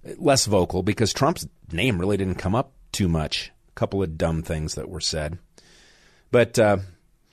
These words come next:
I said last observation, and this will be the last observation. One real stirring moment of absolute cowardice, as far as I'm concerned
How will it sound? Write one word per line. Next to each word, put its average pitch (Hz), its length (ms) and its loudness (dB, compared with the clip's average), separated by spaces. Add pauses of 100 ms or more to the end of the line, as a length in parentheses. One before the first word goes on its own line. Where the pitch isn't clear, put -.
(200)
I 113 80 4
said 143 240 6
last 127 260 4
observation, 98 680 2
and 92 120 2
this 110 140 2
will 92 80 0
be 85 140 0
the 76 100 -6
last 73 320 -2
observation. 69 800 -6
One 127 360 0 (360)
real 104 420 2 (520)
stirring 127 760 4
moment 110 520 2
of 85 440 -4 (580)
absolute 123 680 0
cowardice, 95 600 0
as 87 200 -8
far 95 260 2
as 90 120 -2
I'm 87 180 -4
concerned 80 640 -8